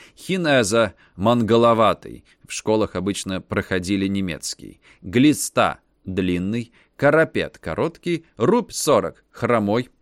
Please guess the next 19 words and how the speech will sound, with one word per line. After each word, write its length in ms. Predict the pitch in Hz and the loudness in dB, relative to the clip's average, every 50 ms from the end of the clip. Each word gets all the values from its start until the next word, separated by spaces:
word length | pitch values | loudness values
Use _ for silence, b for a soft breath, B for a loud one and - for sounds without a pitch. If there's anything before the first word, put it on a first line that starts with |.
| - - - - | -20 -20 -20 -14
Рубь 320 | - 104 113 143 147 - | -8 -6 -4 -4 -4 -6
сорок — 460 | - - - 123 156 147 139 - - 95 | -8 -4 -2 -2 -2 -2 -4 -6 -8 -12
два 200 | 87 80 95 90 | -8 -6 -6 -6
с 80 | - | -6
полтиной — 600 | - - 82 76 - - 123 131 131 135 131 - _ _ - | -8 -8 -10 -10 -8 -8 -8 -8 -8 -8 -12 -14 _ _ -12
три 220 | - 90 98 98 | -8 -6 -4 -4
рубля. 420 | 101 107 92 80 73 71 71 - b b b b b b b b | -4 -6 -8 -8 -10 -10 -10 -12 b b b b b b b b
Фунтик – 720 | - - 135 156 160 160 143 - - 175 139 - - _ _ - | -6 2 4 4 4 4 2 0 -2 -2 -2 -4 -16 _ _ -10
эфемерный. 800 | - 98 95 - 131 123 95 85 85 85 92 92 92 92 - _ _ _ _ _ _ _ | -8 -8 -8 -6 -8 -6 -6 -4 -4 -4 -4 -4 -6 -6 -8 _ _ _ _ _ _ _
Фатя – 640 | - - 233 240 - - - - 78 71 69 - _ _ - - | -10 -2 -2 0 0 -2 -4 -10 -12 -12 -14 -16 _ _ -12 -10
жирный, 600 | 95 82 131 160 147 127 113 101 90 85 78 _ | -4 2 4 4 6 4 2 0 -4 -6 -8 _
от 180 | - 92 90 - | -10 -10 -10 -8
комика 400 | - 107 101 101 95 - - 90 | -6 -6 -6 -6 -6 -8 -8 -12
Фатти. 580 | - - 87 71 - _ _ - - - - _ b b b b b - | -10 -10 -14 -14 -14 _ _ -18 -18 -18 -18 _ b b b b b 0
Котовский – 840 | 117 135 185 233 - 165 170 165 - - - - 69 - _ _ - | 2 2 2 2 0 0 0 0 -2 -8 -10 -12 -16 -18 _ _ -8
лысый, 600 | 85 92 113 156 190 180 139 - 175 180 175 - | -4 0 2 4 4 2 2 0 0 0 -2 -2
стриженный 720 | - - - - 104 127 131 113 98 123 117 113 110 90 | -4 -8 -8 -4 -2 -2 -2 -2 -2 -4 -4 -4 -6 -6
под 200 | - 101 95 92 | -4 -6 -6 -6
ноль. 300 | 90 78 67 58 57 | -8 -12 -12 -16 -18